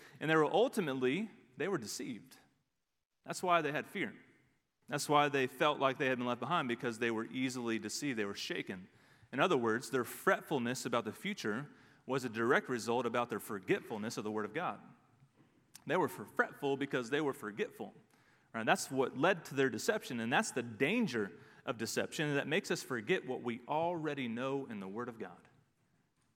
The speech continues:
That's the danger of you being deceived into fear and you be-, being deceived into worry, is it causes us preventable fear. It causes us preventable anxiety. It causes preventable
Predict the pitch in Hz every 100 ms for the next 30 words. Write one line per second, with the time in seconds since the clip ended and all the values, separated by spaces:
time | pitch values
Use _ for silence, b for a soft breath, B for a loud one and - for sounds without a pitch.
0 | - 156 - 117 170 175 143 151 180 180
1 | 165 131 - 196 202 196 190 - 170 165
2 | 135 143 151 147 113 151 185 175 123 -
3 | 202 208 226 170 160 - 151 139 156 117
4 | 117 - B B 139 143 151 - 196 196
5 | 190 165 160 - 156 120 151 175 156 156
6 | - 101 104 - - _ _ _ _ _
7 | 135 - 175 175 165 180 - 170 127 190
8 | 196 165 180 165 165 139 143 120 131 117
9 | 101 127 175 180 175 - 151 127 208 220
10 | 185 190 185